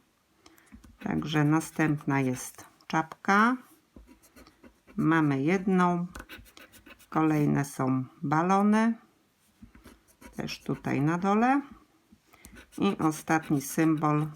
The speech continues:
klapki. Klapki mamy jedne, drugie, trzecie, ale niestety linii nie dały. A R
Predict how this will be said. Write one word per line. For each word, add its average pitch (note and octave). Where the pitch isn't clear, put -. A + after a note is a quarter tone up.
klapki. D3+
Klapki -
mamy C3+
jedne, C#3
drugie, E3
trzecie, -
ale D#3+
niestety D3+
linii D3+
nie D#3+
dały. E3
A D3+
R G3